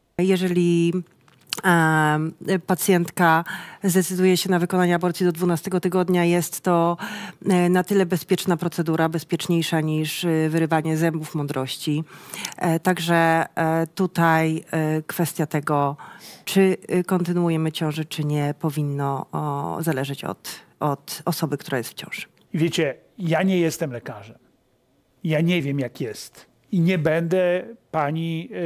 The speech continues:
Speaker 2: y, doktor Orawiec poprawiał. Może rzeczywiście to jest proste.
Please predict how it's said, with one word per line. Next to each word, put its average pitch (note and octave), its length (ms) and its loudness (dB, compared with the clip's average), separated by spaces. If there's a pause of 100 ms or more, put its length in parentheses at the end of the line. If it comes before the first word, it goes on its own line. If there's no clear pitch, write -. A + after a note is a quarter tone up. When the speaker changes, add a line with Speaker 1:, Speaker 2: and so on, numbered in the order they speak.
(120)
Speaker 2:
y, D#3 40 -2
doktor D3 440 -4
Orawiec C#3 480 -6
poprawiał. A2 500 -16 (500)
Może D3 280 -6
rzeczywiście F#3 600 -4
to E3 200 -4
jest D#3 260 -4
proste. - 460 -18